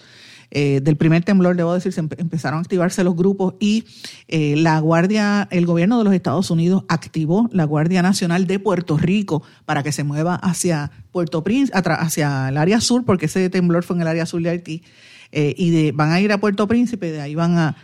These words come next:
a la zona sur. El secretario de Salud, el doctor Carlos Mellado, ustedes recordarán que él estuvo en Haití, él creó, de hecho, una organización de ayuda para Haití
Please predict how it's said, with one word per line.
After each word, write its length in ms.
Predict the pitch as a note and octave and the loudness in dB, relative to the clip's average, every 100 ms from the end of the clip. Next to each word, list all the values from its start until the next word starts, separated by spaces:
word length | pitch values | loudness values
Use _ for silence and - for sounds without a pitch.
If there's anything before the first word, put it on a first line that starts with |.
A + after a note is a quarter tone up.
| _ _ | _ _
a 80 | - | -2
la 160 | D3 C#3+ | 0 0
zona 320 | - E3+ A3 | 0 2 2
sur. 320 | - F#3 F#3 - - - _ | 4 4 2 -6 -20 -20 _
El 200 | F#3+ F3+ | 2 2
secretario 520 | F3 E3+ E3+ F3 A#3+ | 2 2 2 2 2
de 100 | B3+ | 0
Salud, 320 | B3 A#3+ C4 - | 0 0 0 0
el 120 | F#3+ | 0
doctor 280 | D#3+ E3+ F3+ | 0 -2 -2
Carlos 240 | G#3 A3 | 0 2
Mellado, 360 | G#3+ G3+ G#3+ G3+ | 2 2 0 -2
ustedes 260 | F#3+ E3+ | 0 -2
recordarán 640 | G3+ G3 G3 F#3 F3+ A3 B3 | 0 0 0 2 0 -2 -2
que 60 | |
él 80 | C#3+ | -4
estuvo 320 | E3+ - F#3 | -4 0 2
en 100 | F#3+ | 2
Haití, 380 | F3 D#3+ A3+ A#3+ | 2 -2 -2 -2
él 100 | E3+ | 0
creó, 300 | E3+ D#3 F3 | 0 0 0
de 100 | F#3+ | 0
hecho, 180 | - B3+ | -2 0
una 100 | G#3+ | 0
organización 840 | F#3 F#3+ G3 E3 C3+ - D3 D#4 - - _ | 2 2 2 2 -2 0 0 0 -6 -20 _
de 100 | E3 | 0
ayuda 380 | D#3+ D#3+ F3+ G3 | 2 2 2 2
para 160 | E3+ E3+ | 2 0
Haití 360 | D#3 - C4+ | 0 -4 -6